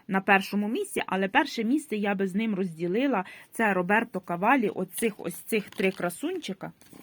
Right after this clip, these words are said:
ось цих. Я їх всіх ставлю на перше місце. Ось цих три красунчика: це однозначно, всі три вони на першому місці. Е, немає, що у-, всіх три мені хочеться, е, тримати на якісь особливі випадки.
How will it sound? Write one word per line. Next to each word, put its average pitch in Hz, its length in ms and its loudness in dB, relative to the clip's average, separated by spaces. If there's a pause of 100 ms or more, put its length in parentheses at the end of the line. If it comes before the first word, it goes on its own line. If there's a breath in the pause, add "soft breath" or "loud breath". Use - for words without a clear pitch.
(140)
ось 175 240 -8
цих. 165 180 -6 (500 loud breath)
Я 196 120 0
їх 208 200 -4
всіх - 300 -4
ставлю 202 420 0
на 180 180 -4
перше 180 360 -2
місце. 151 440 -12
Ось 196 180 -6
цих - 320 -2
три 190 180 -4
красунчика: 240 720 -4
це - 200 -6
однозначно, 185 760 -4
всі - 240 -10
три 196 220 0
вони 175 240 -4
на 165 100 -6
першому 170 500 -4
місці. 254 480 -4 (540 loud breath)
Е, 165 120 -6
немає, 196 540 2
що 196 160 -4
у-, 165 300 -2 (200 loud breath)
всіх 240 460 -2 (120)
три 240 240 4
мені 190 220 0
хочеться, 190 560 -2 (200 loud breath)
е, 165 140 -2
тримати 202 500 0
на 175 100 -2
якісь 190 380 -4
особливі 190 640 0
випадки. 254 760 0